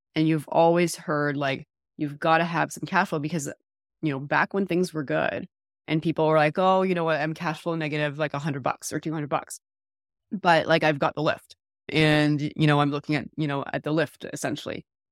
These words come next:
And then all of a sudden, you know, their hundred, you know, or two hundred dollars loss a month becomes a thousand with these new rates. And that's a whole different story. And so if, you know, if you had some cash flow, at least to start in the beginning, you're not,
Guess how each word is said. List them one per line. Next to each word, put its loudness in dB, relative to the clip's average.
And 4
then 6
all 6
of 2
a 0
sudden, 2
you 2
know, 6
their 2
hundred, -2
you 0
know, -2
or -2
two -6
hundred -4
dollars -4
loss 0
a -8
month -6
becomes -6
a -18
thousand 4
with 2
these 2
new 4
rates. 0
And 2
that's 4
a 2
whole -4
different -2
story. 2
And 0
so 0
if, -2
you 0
know, 2
if -4
you -4
had -2
some -8
cash -4
flow, -6
at -6
least -2
to -8
start 4
in 0
the 2
beginning, 2
you're 0
not, -2